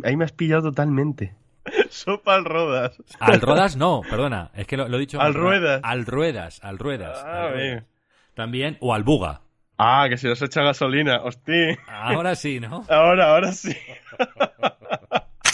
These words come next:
Speaker 2: A esos años ochenta también, en muchas partes de España, donde, donde el manejo de la droga era cada vez más, más intenso.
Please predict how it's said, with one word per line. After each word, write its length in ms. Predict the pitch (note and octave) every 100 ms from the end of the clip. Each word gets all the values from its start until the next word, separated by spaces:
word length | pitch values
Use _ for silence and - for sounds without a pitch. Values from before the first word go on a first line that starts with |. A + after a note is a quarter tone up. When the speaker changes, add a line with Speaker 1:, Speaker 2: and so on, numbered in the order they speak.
| - C6+ C6+ C6+ - - -
Speaker 2:
A 60 | A2+
esos 280 | G#2 A2 A#2+
años 480 | A2+ A2 G#2+ -
ochenta 540 | F#2 - B2 C#3 A2+ G#2
también, 540 | G#2 G#2 A#2 A#2+ A2+ - - - -
en 240 | F#2+ F#2
muchas 380 | F2+ D3+ - -
partes 360 | G#2 G2 G#2 F2
de 80 |
España, 380 | F2 - A2+ C3
donde, 600 | B2+ A2+ G#2 G2+ G2 G2
donde 420 | F2+ G2 G2 G2 F#2+
el 80 |
manejo 320 | F2+ G2 A2 A2+
de 80 |
la 80 | G#2+
droga 300 | G#2 G#2 G#2+
era 160 | G#2 G2+
cada 200 | G2+ F#2
vez 280 | G2+ G2+ G2+
más, 440 | G2+ F#2+ F#2 -
más 220 | G#2 F#2+
intenso. 640 | G2 F2 A2+ A#2 - G2